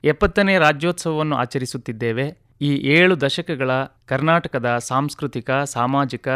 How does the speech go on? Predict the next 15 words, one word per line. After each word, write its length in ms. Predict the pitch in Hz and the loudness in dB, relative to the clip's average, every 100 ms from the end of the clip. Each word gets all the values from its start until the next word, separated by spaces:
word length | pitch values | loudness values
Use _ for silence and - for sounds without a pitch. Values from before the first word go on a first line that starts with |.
| 131 | 0
ರಾಜಕೀಯ, 560 | 110 123 143 131 117 127 | 0 0 -4 -4 -2 -2
ಪ್ರಾಕೃತಿಕ 640 | 135 - 131 - 147 120 120 | -2 -2 -2 -2 -8 -8 -6
ಪರಿಸರದಲ್ಲಿ 680 | 123 131 127 117 113 139 110 - | -6 -4 -4 -4 -4 -6 -6 -4
ಎಷ್ಟೊಂದು 500 | 135 - 196 185 160 | -2 0 0 0 0
ನೀರು 280 | 139 156 156 | 0 0 0
ಹರಿದಿದೆ. 420 | 123 123 123 107 - _ - | 0 -2 -4 -8 -10 _ 2
ಪರಿಸರ 340 | 185 208 214 | 4 4 2
ಚಳವಳಿಯ 480 | 190 175 180 180 165 | 2 2 2 2 0
ಕ್ಷೇತ್ರದಲ್ಲಿ 600 | - 160 139 147 139 135 | 0 -2 -2 -4 -2 -2
ಸಹ 300 | 131 123 135 | -4 -2 -2
ಕರ್ನಾಟಕ 560 | 135 135 135 123 - 131 104 - - 123 | -4 -2 0 -2 -2 -4 -4 -6 -8 0
ದೇಶಕ್ಕೆ 460 | 160 156 151 135 135 | 2 2 -4 -4 -4
ಮಾದರಿಯೊಂದನ್ನು 800 | 113 120 143 160 139 123 123 123 | 0 0 2 0 0 -2 -2 -2
ಒದಗಿಸುವಷ್ಟು 680 | 113 143 156 - 123 - 120 | -2 -2 -2 -4 -4 -4 -8
ಸಾಧಿಸಿದೆ 640 | - 123 139 - 127 120 | -4 -2 0 -2 -2 -2